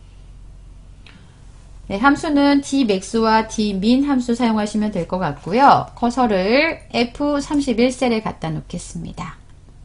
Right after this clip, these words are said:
함수 삽입에 데이터베이스에 가셔서 조건에 만족한 최대값을 구하겠다. Dmax 확인. 데이터베이스는 전체 범위가 들어가고요.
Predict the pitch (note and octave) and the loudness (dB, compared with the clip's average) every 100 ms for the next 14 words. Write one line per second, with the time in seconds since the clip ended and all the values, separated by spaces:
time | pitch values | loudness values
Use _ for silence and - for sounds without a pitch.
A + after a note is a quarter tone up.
0 | - - - - G3 G3+ G3+ G3+ F#3+ F#3 | -20 -20 -10 -6 -6 -4 -2 0 0 -2
1 | D#3+ F3+ C4 D#4 D4+ B3 B3 C4+ B3 A3 | -2 0 2 2 2 0 4 4 4 4
2 | F#3+ G#3+ - G#3+ G#3 F3 F3 D#3+ D3 F#3+ | 2 0 0 0 0 -2 -2 -4 -4 0
3 | F#3 F3 D#3+ D3 - - - - - A#3 | 2 4 2 0 -6 -16 -20 -20 -4 -2
4 | - B3+ B3+ B3 F#3 E3 F3 F3 G3 F#3 | 2 4 4 6 4 2 -6 -4 0 2
5 | F#3+ - C4+ C4 B3+ G#3 F#3+ - F#3 F3 | 0 0 0 0 0 -2 -2 -2 -4 -4
6 | - - D#3+ D#3 D3 - - A#3+ A#3+ - | -10 -6 -6 -6 -10 -4 0 0 0 0
7 | A#3 A3 D#3 D#3+ - - - - - - | 2 2 -2 -8 -10 -16 -16 -16 -18 -18
8 | - E3+ D3+ D3 D#3+ B3 D4+ D#4 - - | -12 -12 -8 -6 0 0 0 -4 -14 -20
9 | - - - - - - C4+ C#4+ E4 D#4 | -20 -20 -20 -20 -12 2 2 4 4 4
10 | C4+ C#4 C4 B3+ B3 A3+ G#3+ A#3+ C#4 C4+ | 4 2 2 0 2 2 4 4 4 4
11 | A#3+ G#3+ G3+ G#3+ G#3 F3+ F3 D#3 D3 D3+ | 4 4 2 0 0 -4 -2 -6 -6 -2
12 | A#3+ A#3+ D#3 - | 2 4 2 0